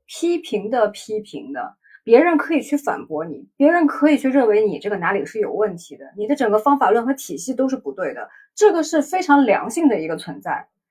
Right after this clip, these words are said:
艺术品都可以有批评，艺术品的批评也能有批评，为什么一个香水的批评不可以有批评？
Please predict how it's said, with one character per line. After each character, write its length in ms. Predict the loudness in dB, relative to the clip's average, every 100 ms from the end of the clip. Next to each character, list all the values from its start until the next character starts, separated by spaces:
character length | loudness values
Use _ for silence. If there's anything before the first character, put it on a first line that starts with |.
| _ 4
艺 180 | 10 10
术 200 | 10 2
品 360 | 8 6 6
都 260 | 6 10 10
可 280 | 10 6 6
以 200 | 6 4
有 160 | 0
批 280 | -2 -4 -2
评， 320 | -4 -4 -8 -4
艺 100 | -2
术 180 | 0 0
品 280 | 0 -2 4
的 120 | 4
批 200 | 6 4
评 220 | 6 6
也 240 | 6 4 6
能 200 | 6 10
有 160 | 10 8
批 180 | 2
评， 300 | -6 -6 -8 0
为 160 | 2
什 180 | 2 -2
么 160 | -2 -2
一 160 | -2
个 140 | -2 0
香 240 | 4 4
水 180 | 2 0
的 100 | -4
批 220 | 0 0
评 240 | 2 -2 -6
不 140 | -6
可 180 | -6 -6
以 80 | -4
有 120 | -6
批 200 | -8 -12
评？ 180 | -14 -18